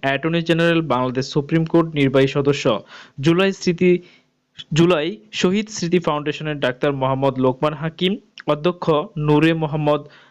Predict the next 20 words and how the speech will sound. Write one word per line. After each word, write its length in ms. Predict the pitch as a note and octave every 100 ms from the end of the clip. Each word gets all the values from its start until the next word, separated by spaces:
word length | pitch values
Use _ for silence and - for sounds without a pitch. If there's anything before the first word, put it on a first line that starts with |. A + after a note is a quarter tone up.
| _
সাল্লাল্লাহু 440 | - D#3+ D3 C#3+ C#3+
আলাইহি 120 | C#3
সাল্লাম 220 | D3+ C#3+
হাফিজিয়া 400 | C#3+ C#3 C3+ C#3
মাদ্রাসার, 560 | C3 B2+ C#3+ D#3 F3+ F3 - _ _ _ -
ঢাকা। 420 | C3 C3+ B2+ F2+ - - -
অ্যাডভোকেট 540 | - E3+ G3 G3+ G3+ G#3 -
আবুল 440 | C3 C#3+ E3+ G#3
কাশেম, 420 | G#3 F#3+ F#3 F#3+
মহাসচিব, 580 | F3 C#3+ D3 - E3 E3+
বাউফল 360 | D#3 B2+ B2 D3+
ফাউন্ডেশন, 640 | C#3 C3 B2+ C#3 E3+ F#3+ C#4 - -
আবু 300 | C#3 D3 D#3+ -
ইসমাইল 640 | D#3+ D#3+ - G3 G3 G#3
মোহাম্মদ 440 | D3+ C#3+ D3 C#3 B2+ A#2+
দানিয়েল, 520 | C#3 C3+ C#3 B2+ F#3
সিনিয়র 460 | G3 E3 D#3+ D#3+
সাব 300 | D#3+ D#3+ C3
এডিটর, 340 | C3 B2+ B2+ D3+
ডেইলি 420 | D#3+ C#3 C3 C3+